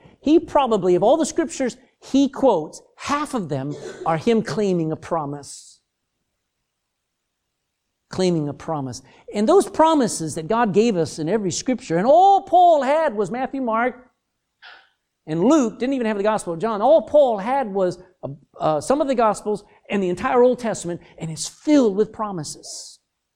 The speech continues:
Paul was constantly reminded that Jesus was with him.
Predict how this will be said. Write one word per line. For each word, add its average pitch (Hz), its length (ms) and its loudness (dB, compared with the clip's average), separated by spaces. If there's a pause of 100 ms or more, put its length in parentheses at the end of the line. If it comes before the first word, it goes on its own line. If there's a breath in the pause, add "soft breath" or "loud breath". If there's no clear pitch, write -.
(1700)
Paul 202 200 2
was 151 120 -6
constantly 214 420 -2
reminded 165 420 -6
that 143 80 -14
Jesus 135 440 -10
was 117 140 -12
with 156 220 -8
him. 90 180 -20